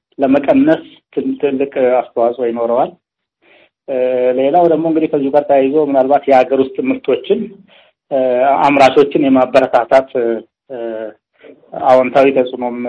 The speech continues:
ይኖረዋል። አንዳንድ ምርቶች አሁን የተከልክል ከላይ የተደረገች-፣ የተደረገባቸው ምርቶች በሀገር ውስጥም ጥራታቸው ይለያይ፣ መጠናቸው ይለያይ እንጂ የሚመረቱም አሉና እነዛን ምርቶች የማበረታታት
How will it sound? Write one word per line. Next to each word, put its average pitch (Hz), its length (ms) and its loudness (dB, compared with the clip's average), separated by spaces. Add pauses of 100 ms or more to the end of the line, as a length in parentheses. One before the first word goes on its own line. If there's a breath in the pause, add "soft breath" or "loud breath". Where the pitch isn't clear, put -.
(140)
ይኖረዋል። 113 600 -4
አንዳንድ 113 480 -6
ምርቶች 117 460 -10 (920 soft breath)
አሁን 120 180 -4
የተከልክል 127 500 -4
ከላይ 127 180 2
የተደረገች-፣ 123 540 -2 (320)
የተደረገባቸው 123 880 -2
ምርቶች - 380 -4 (680 soft breath)
በሀገር 135 360 4
ውስጥም - 340 -2 (200)
ጥራታቸው 131 640 0
ይለያይ፣ 127 440 2
መጠናቸው 131 520 -4
ይለያይ 123 320 0
እንጂ 127 180 -6
የሚመረቱም 135 760 0
አሉና 113 380 -10 (680 soft breath)
እነዛን 127 380 0
ምርቶች 139 320 -2
የማበረታታት 120 880 -2